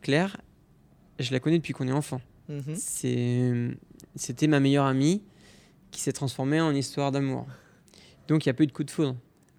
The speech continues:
Speaker 1: Voilà, on s'est découverts, on était jeunes et voilà. C'est un peu intime, mais c'est la réalité. Donc, c'est
Speaker 2: Tu
Speaker 1: quand
Speaker 2: sais pas
Speaker 1: je
Speaker 2: ce, tu savais pas ce que c'était un coup de
Speaker 1: Un coup de
Speaker 2: foudre.
Speaker 1: foudre, non.
Speaker 2: Mhm.
Speaker 1: Là, je me rends au petit déjeuner, euh, où Arnaud, euh,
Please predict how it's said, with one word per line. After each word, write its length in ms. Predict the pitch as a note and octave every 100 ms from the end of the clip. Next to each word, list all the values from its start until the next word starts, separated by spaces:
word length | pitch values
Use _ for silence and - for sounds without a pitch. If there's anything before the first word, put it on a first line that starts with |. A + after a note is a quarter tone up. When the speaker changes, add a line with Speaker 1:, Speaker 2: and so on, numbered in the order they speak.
| _
Speaker 1:
Voilà, 140 | C#3 C3
on 180 | C3 B2
s'est 200 | - B2+
découverts, 880 | B2 B2 C3 C3 C#3 D3+ D#3 D#3 D#3
on 80 | C3
était 260 | B2 B2+
jeunes 380 | B2 D3 D#3 D#3
et 80 | C3
voilà. 240 | B2+ B2 - - - - - - - - _ _ _
C'est 140 | - C3+
un 80 | B2+
peu 80 | D#3
intime, 300 | E3 A3 F#3
mais 160 | C#3+
c'est 160 | B2+ D3+
la 100 | C#3
réalité. 380 | D3 C3+ C3 - - _ _ _ _ _ _ _
Donc, 180 | C#3+ B2
c'est 240 | - - - _ _ _ _ _ -
Speaker 2:
Tu 100 | D#4
Speaker 1:
quand 120 | -
Speaker 2:
sais 40 |
pas 100 | E3
Speaker 1:
je 40 | A#3+
Speaker 2:
ce, 60 |
tu 120 | - A3
savais 240 | G3+ F#3+
pas 120 | B3
ce 60 | -
que 80 | G#3+
c'était 240 | G3 -
un 60 | E3+
coup 120 | E3
de 80 | D3+
Speaker 1:
Un 20 |
coup 100 | E3
de 60 | D3
Speaker 2:
foudre. 180 | F3
Speaker 1:
foudre, 180 | C3+ C3 B2 _ -
non. 80 | C3+
Speaker 2:
Mhm. 220 | C#3 E3 - _ _ _ _ _ -
Speaker 1:
Là, 340 | C#3+ E3 E3+ -
je 600 | C#3+ B2 B2 A#2 A#2 A2+ A2+
me 560 | A#2+ A#2 A#2 A2+ B2
rends 340 | B2 D3+ E3 D3
au 60 |
petit 140 | B2 C3+
déjeuner, 560 | C3+ C3 C3+ C3+ C3
euh, 220 | C3 B2+ B2 - -
où 120 | C3 B2+
Arnaud, 360 | B2+ C3 C3+
euh, 240 | B2+ B2